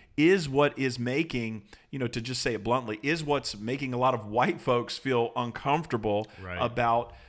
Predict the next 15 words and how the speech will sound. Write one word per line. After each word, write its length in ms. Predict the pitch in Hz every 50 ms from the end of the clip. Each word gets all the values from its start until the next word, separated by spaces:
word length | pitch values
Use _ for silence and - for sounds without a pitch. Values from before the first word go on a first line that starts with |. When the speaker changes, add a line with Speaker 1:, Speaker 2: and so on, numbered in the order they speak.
| - -
Speaker 1:
um, 480 | 123 120 117 117 117 113 110 107 110 - -
about 340 | 123 135 127 127 123 -
critical 300 | - - 151 151 - 147
race 220 | 160 190 220 202 -
theory, 240 | - 117 101 87 92
because 420 | 110 123 117 147 139 127 120 - - - - - - - -
the 420 | - 117 127 135 135 131 127 - - _ _ _ _ _ _ -
equity, 920 | 147 170 208 202 - - - 170 160 131 127 120 120 117 113 117 120 - - - _ -
what 380 | 120 120 131 143 151 151 139 127
that 280 | 147 139 135 113 127
means 480 | 123 139 143 151 160 156 151 139 123 - -
under 240 | 131 131 127 127 120
C 300 | - - - 139 135 131
R 160 | 120 117 113
T, 560 | 113 - - 156 151 143 131 117 107 104 101